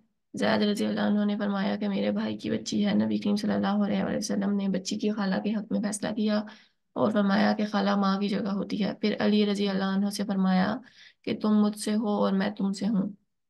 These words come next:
जाफर रजी अल्लाह अन्हु से फरमाया कि तुम सूरत और आदात और इखलाक सब में,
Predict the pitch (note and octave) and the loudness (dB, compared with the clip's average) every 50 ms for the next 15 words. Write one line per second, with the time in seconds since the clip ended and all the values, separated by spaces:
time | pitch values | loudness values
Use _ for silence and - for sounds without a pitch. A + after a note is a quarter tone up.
0 | _ _ _ - - G3+ G#3 G#3+ G#3+ A3+ A3+ A3+ G#3 G#3+ G#3+ G#3 G#3 G#3 G#3 G#3 | _ _ _ -6 0 2 2 2 2 2 2 2 2 2 2 2 2 2 2 2
1 | G#3 G#3+ G#3+ A3 G#3 G#3 G3+ G3 G3 F#3 F#3 G3 G3+ G3+ G#3 G#3 - G3+ G3+ G#3 | 0 0 -2 -2 -2 -2 -2 -2 0 0 0 0 -2 -2 -4 -4 -2 0 0 2
2 | G#3 G#3 A3+ - - - G#3 G3+ G3+ G#3 G#3+ G#3 - - F#3+ G3+ G3 F#3 - F#3+ | 2 0 0 -4 -6 -6 -4 -2 0 0 0 0 -2 -2 0 0 0 0 0 0
3 | F#3+ G#3 G#3 G#3 G#3+ A#3+ F#3+ F#3+ G3 G#3 G3+ - - - G#3 G3+ G3+ G3+ G3+ G3 | 0 0 -2 -2 -2 -2 -2 0 0 -2 -4 -6 -6 -2 -2 0 0 0 -2 -2